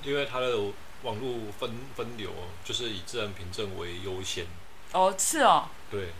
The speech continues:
Speaker 2: 你看到讲吗？
Speaker 1: 那如果，如果你，如果你，如果你是单纯只是有一般的健保卡或跟身份，就是户口名簿的号码的话，
Speaker 2: 我知道为什么。
Speaker 1: 你就必须要排队。
Speaker 2: 我知道为什么了，因为很多公司，然后像我们就是要用自然凭证上去加劳退，加，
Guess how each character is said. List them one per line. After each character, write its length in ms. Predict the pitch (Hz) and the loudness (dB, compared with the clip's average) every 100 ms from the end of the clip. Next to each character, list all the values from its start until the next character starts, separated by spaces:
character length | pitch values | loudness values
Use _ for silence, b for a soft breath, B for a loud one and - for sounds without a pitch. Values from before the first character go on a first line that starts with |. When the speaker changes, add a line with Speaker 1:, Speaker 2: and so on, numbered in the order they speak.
| - - | -10 -8
Speaker 2:
你 60 | 196 | 8
看 120 | 294 | 12
到 120 | 294 277 | 12 12
讲 200 | 196 202 | 10 10
吗？ 440 | 175 175 175 139 - | 8 8 6 2 -4
Speaker 1:
那 40 | |
如 60 | 139 | -2
果， 140 | 147 | 0
如 80 | 104 | 0
果 20 | |
你， 140 | 107 117 | -2 -4
如 80 | 127 | 0
果 120 | 156 | 0
你， 220 | 113 104 120 | 0 -2 -2
如 80 | 135 | -2
果 80 | |
你 120 | 113 95 | 0 -2
是 120 | 127 | -2
单 220 | 123 123 | -2 -2
纯 120 | 107 | -4
只 80 | 92 | -6
是 180 | 95 120 | -6 -4
有 340 | 113 90 87 - - - - - | -2 -2 -4 -8 -10 -10 -10 -10
一 60 | |
般 220 | 107 120 113 | 0 0 2
的 160 | 101 | -2
健 220 | 92 120 98 | -2 -6 -2
保 180 | 92 | -2
卡 240 | 95 87 82 | -2 -6 -4
或 140 | 104 101 | -4 -2
跟 160 | 98 | -2
身 200 | 92 95 | -4 -6
份， 180 | 98 95 90 113 | -6 -6 -8 -6
就 80 | |
是 340 | 101 101 92 90 | -2 0 0 -4
户 120 | 107 | -6
口 140 | 92 85 | -6 -8
名 100 | 85 90 | -8 -6
簿 260 | 95 90 87 87 98 | -4 -4 -6 -8 -8
的 80 | 87 82 82 | -6 -8 -6
号 120 | 98 87 | -4 -4
码 140 | 82 | -4
的 80 | 87 98 | -8 -2
话， 60 | 98 | 0
Speaker 2:
我 40 | |
知 140 | 185 208 | 0 4
道 160 | 233 | 4
为 100 | 226 | 4
什 160 | 208 170 | 0 -4
么。 80 | 131 | -4
Speaker 1:
你 60 | 117 | -4
就 60 | |
必 80 | 117 | -2
须 120 | 113 | -2
要 60 | 113 | -2
排 200 | - 87 | -4 -6
队。 240 | 98 87 82 - - 147 | -6 -6 -6 -10 -10 -8
Speaker 2:
我 80 | |
知 80 | 160 | -4
道 120 | 190 | 0
为 100 | 185 | 0
什 120 | 180 143 | -2 -8
么 60 | |
了， 200 | 101 - - B B | -10 -10 -10 B B
因 140 | 233 302 | 4 6
为 100 | 262 | 6
很 160 | 190 | 4
多 100 | 202 | 0
公 160 | 208 214 | 0 -2
司， 100 | 220 | 0
然 120 | 175 | 0
后 100 | 196 | 0
像 220 | 233 185 | 0 0
我 60 | 147 | -2
们 160 | 139 | -6
就 100 | 139 | -6
是 160 | 170 185 | -6 -2
要 140 | 180 | -2
用 120 | 180 180 | -2 -4
自 120 | 185 | -2
然 180 | 147 147 | -2 -4
凭 140 | 143 | -6
证 120 | 156 | -6
上 160 | 165 160 | -4 -6
去 380 | 170 156 143 143 - - | -6 -6 -6 -8 -8 2
加 160 | 165 | 4
劳 160 | 170 143 | 4 2
退， 160 | - - | -2 -2
加， 240 | 165 | 0